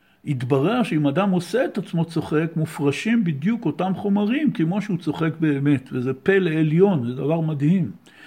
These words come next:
וכאן אפשר, ועל ידי זה אפשר להבין את העצה הזאת שרבנו נתן כאן, והיא עצה מאוד מאוד יסודית. שאם בן אדם רוצה שיהיה לו איזה שלוש דקות שמחה ביום, אבל כל היום עבר לו נחס, והוא לא הצליח להיות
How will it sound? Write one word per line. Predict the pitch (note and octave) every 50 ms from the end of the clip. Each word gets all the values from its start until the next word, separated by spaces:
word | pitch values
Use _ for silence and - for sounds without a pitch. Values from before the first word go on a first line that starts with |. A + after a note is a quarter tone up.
| - - _ _ A2
וכאן | A#2+ A#2+ A#2+ - - F#3+ A3 B3 G#3+ E3
אפשר, | - - - E3 D#3 C3+
ועל | C3+ C3 C3 C3
ידי | C3 B2+ E3+ G3+ G#3
זה | F3 G3 B3 A3+
אפשר | F3+ - - D#3+ D#3+ E3
להבין | E3 E3 E3 D3 C3+ F#3 A#3+ B3 G#3 E3 E3 - - - _ _ -
את | B2 - -
העצה | B2+ B2+ B2 - - F3 F3
הזאת | D#3+ C#3 C3+ D3 D#3 D#3
שרבנו | - C#3+ B2+ B2 A#2 - C#3+ C#3 C3+ C3+ B2+
נתן | B2 A#2+ - D#3+ E3 F3+ F3
כאן, | F3+ F3+ F#3 F3+ E3 E3+ - - - _ -
והיא | C3+ A#2+ B2+
עצה | A#2+ - E3+ F3+
מאוד | F3 E3 D#3+ D#3 D#3+ F#3+ A3 A3+ G#3+
מאוד | G3+ G#3 G#3 G#3 F#3+
יסודית. | G3+ F3+ - - E3+ D#3+ D3+ G3 G3+ D3+ - - - _ _ - - - _ - -
שאם | D3 C#3 C3
בן | B2+ C3+ B2+
אדם | B2+ B2+ A#2+ F3 G3+ G3 F3+ - - -
רוצה | - C#3+ C#3 C3+ - - G3 G3+ F3+
שיהיה | - - B2+ C#3 E3+ F#3+
לו | F#3 F3 D#3+
איזה | C#3+ C3+ C#3 B2+ -
שלוש | - - - B2+ C#3+ F#3 F#3+ D#3 C#3
דקות | C#3+ D3 D3 - E3+ E3+ -
שמחה | - C#3+ C3+ - - D#3 D#3
ביום, | C#3 C3+ C#3 B2+ B2 A#2+ A#2+ B2 C#3+ D3+ - - - - - - -
אבל | A#2 B2 C3+ C3+
כל | C3+ - F#3 F#3+ F#3+ F3
היום | D#3+ F3 F#3 F3+ D#3+
עבר | D3 C3+ C#3+ D#3+ E3+ E3
לו | D#3 D3+ D3+
נחס, | C#3+ C3+ D3 D#3+ D3 - - - - - - - - D3+
והוא | B2+ B2+ C3 C3+
לא | C#3+ D#3+ E3+ E3
הצליח | D3+ D#3+ - - D3+ D#3+ D#3 - C3+
להיות | C#3 D3 D#3+ D3+